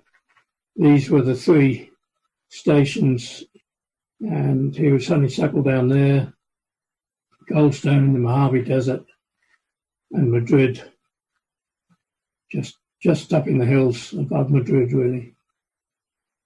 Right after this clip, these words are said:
And it was opened by yet another Prime Minister, Harold Holt. Yes, Harold Holt, uh, visited the station after he had opened it officially with, uh,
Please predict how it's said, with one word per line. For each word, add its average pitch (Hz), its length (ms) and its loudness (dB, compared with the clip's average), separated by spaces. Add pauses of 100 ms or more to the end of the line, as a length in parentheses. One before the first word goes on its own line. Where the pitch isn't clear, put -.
(640)
And 139 360 2
it 135 80 2
was 120 160 2
opened 147 420 2
by 143 500 2 (220)
yet 151 160 -2
another 147 320 2
Prime 143 380 2
Minister, 143 600 0 (320)
Harold 151 380 2
Holt. 170 400 2 (540)
Yes, 156 420 -4
Harold 170 380 2
Holt, 151 480 0
uh, 147 300 0 (420)
visited 147 440 2
the 147 120 0
station 143 880 0
after 143 720 -2
he 139 300 0
had 131 240 2
opened 139 400 2
it 131 160 0
officially 135 560 -2
with, 127 440 -2
uh, 127 280 -2